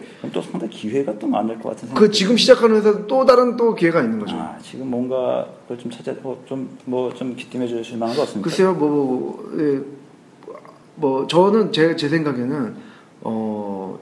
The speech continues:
Speaker 2: 지금 콘텐츠, 제, 뭐, 나름대로 뭐, 저도 콘텐츠 만드는 사람이기 때문에 약간 희망 섞인 얘기이기도 하지만, 앞, 지난 십 년은, 어, 콘텐츠 회사들이 다 무너지고,
Speaker 1: 아.
Speaker 2: 이제 콘텐츠 회사들이 다 이제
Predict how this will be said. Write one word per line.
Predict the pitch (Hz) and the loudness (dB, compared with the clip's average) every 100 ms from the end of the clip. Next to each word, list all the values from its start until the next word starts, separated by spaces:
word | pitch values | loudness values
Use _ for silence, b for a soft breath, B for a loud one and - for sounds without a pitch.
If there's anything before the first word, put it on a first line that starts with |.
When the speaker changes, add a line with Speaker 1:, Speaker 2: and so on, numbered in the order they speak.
| - | -12
Speaker 2:
지금 | - 117 117 117 107 - - - - | -8 -6 -4 -4 -6 -8 -14 -18 -6
콘텐츠, | 202 226 233 - 214 202 190 180 170 156 - B B B - | -2 2 2 2 0 0 0 0 -2 -4 -6 B B B 2
제, | 170 170 170 | 4 4 2
뭐, | 170 | 2
나름대로 | 143 151 165 160 151 131 | 4 4 4 0 -2 -6
뭐, | 123 135 135 - - - | -2 -2 -2 -6 -18 -10
저도 | 135 143 147 139 | 0 2 2 0
콘텐츠 | - 190 - | 0 0 0
만드는 | 139 110 143 139 | 0 0 0 0
사람이기 | 135 127 117 120 | 0 0 -2 -4
때문에 | 113 117 110 B - | -4 -4 -6 B -10
약간 | - 165 | -2 0
희망 | 165 202 | 2 2
섞인 | 190 185 170 143 | 0 -2 -4 -2
얘기이기도 | 110 113 120 143 | -2 -4 -6 -6
하지만, | 156 113 135 107 B B B B B - | -4 -4 -2 -4 B B B B B -12
앞, | - 127 - - | -4 -4 -4 -6
지난 | - 180 202 | 0 2 2
십 | 190 208 | 2 0
년은, | 202 180 196 202 196 B B B - | 2 2 2 0 -2 B B B -4
어, | 127 123 120 120 120 | 0 2 2 0 2
콘텐츠 | 214 220 190 196 | 4 4 2 2
회사들이 | 175 170 147 | 0 0 0
다 | |
무너지고, | 117 123 117 101 101 101 85 | 0 -2 -2 -4 -6 -8 -8
Speaker 1:
아. | 92 85 80 80 80 - - 113 | -10 -10 -10 -14 -16 -18 -16 -10
Speaker 2:
이제 | 107 101 | -6 -6
콘텐츠 | 101 156 160 147 | -6 -6 -6 -4
회사들이 | 147 135 123 | -2 -2 -4
다 | 113 110 104 101 | -4 -4 -4 -6
이제 | 104 101 | -6 -6